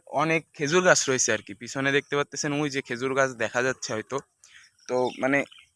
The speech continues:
আমাদের যশোর জেলার হচ্ছে খেজুরের গুড়ের জন্য বিখ্যাত আর কি। তো ওই পাশে খেজুরের গাছ রয়েছে, আর পিছনে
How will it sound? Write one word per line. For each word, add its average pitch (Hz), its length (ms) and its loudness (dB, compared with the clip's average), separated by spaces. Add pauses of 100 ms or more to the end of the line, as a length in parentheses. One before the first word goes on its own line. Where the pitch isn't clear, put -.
(240)
আমাদের 151 280 4
যশোর 156 320 4
জেলার 180 240 6
হচ্ছে 190 240 -2
খেজুরের 170 380 2
গুড়ের 151 300 2
জন্য 160 180 0 (120)
বিখ্যাত 123 340 -8
আর 110 200 -6
কি। 98 100 -20 (300)
তো 120 80 -6 (340)
ওই 127 180 -6
পাশে 131 240 -4
খেজুরের 135 440 0
গাছ 123 160 2 (400)
রয়েছে, 123 340 0 (880)
আর 117 260 6 (240)
পিছনে 165 300 2